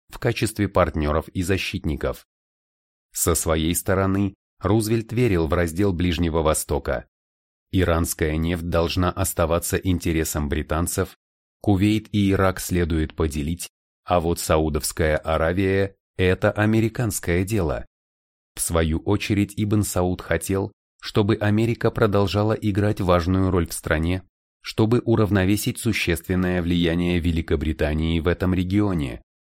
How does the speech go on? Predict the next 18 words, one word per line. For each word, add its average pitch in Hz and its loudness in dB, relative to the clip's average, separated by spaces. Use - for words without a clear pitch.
И 92 0
было 82 0
понятно, 87 -2
что - 0
громадные 117 2
запасы 101 0
нефти 101 0
в - -6
Саудовской 90 0
Аравии – 98 0
в 87 0
любом 110 2
случае 92 -2
делают 104 2
ее 95 2
стратегически 95 -2
важной 98 2
страной. 107 -2